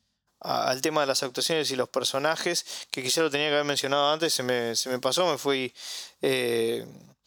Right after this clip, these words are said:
fui desarrollando otras ideas y, y,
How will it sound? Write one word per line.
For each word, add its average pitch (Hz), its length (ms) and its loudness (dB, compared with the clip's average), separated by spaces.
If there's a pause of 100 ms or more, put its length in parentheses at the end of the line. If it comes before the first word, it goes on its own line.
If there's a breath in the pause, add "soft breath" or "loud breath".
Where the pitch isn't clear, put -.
(440 loud breath)
fui 151 160 0
desarrollando 139 600 2
otras 139 300 0
ideas 165 440 2
y, 135 40 -2
y, 120 680 -6